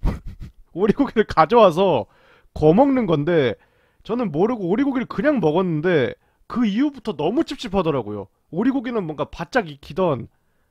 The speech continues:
그냥 안 굽던 식감이 <laughs> 비슷해서 뭔가, 아, 내가 구워서 먹는데도,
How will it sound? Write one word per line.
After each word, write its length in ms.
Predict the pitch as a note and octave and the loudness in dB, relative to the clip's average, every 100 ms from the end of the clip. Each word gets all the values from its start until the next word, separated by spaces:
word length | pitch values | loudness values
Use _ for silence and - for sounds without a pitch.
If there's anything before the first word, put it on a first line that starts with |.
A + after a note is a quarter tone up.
| _ _ _ _ _ _ | _ _ _ _ _ _
그냥 220 | - G3 A#2+ | -6 -2 0
안 180 | C#3 G3 | -2 -2
굽던 560 | A#3 - G3+ D#3+ G2 - | -6 -2 0 0 -4 -14
식감이 380 | - G#3+ C#4 A#3+ | -16 -4 -2 -2
<laughs> 20 | |
비슷해서 460 | C#3+ - - A#3+ - - _ _ _ _ _ _ _ _ _ _ _ | -6 -8 -8 -8 -10 -14 _ _ _ _ _ _ _ _ _ _ _
뭔가, 600 | C#3 G3 A#3 A#3+ B2+ F3+ F#3+ | -6 -4 2 2 2 2 2
아, 100 | D3 | 0
내가 240 | G3 G3+ | -2 -4
구워서 460 | - D3 G3+ B3 G#3 | -2 0 2 2 2
먹는데도, 720 | E3 F#3 F#3+ F3+ F#3 D4 | 2 2 2 2 2 -2